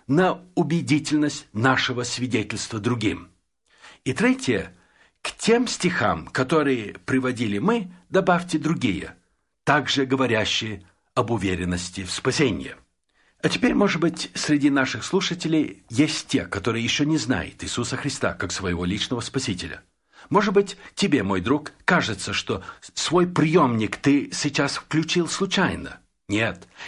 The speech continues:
никакой случайности не было. В том, чтобы ты услышал благую весть, это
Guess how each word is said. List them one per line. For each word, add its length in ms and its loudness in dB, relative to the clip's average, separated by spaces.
никакой 440 2
случайности 720 0
не 160 2
было. 300 -6
В 120 -8
том, 220 4
чтобы 320 2
ты 300 0
услышал 580 0
благую 400 0
весть, 380 -2
это 380 -2